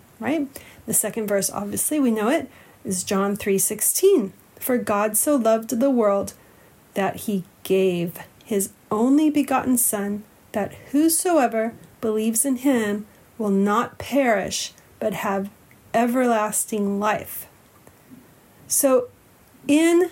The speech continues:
the gospel story is Christmas. In the Christmas story is grace and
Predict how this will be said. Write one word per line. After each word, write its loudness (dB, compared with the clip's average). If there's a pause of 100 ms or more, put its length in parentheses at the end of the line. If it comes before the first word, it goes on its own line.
(140)
the -2
gospel 0
story -2 (600)
is 2 (320)
Christmas. -4 (680)
In 2
the -2
Christmas 0
story -2 (340)
is -2
grace -2 (760)
and 2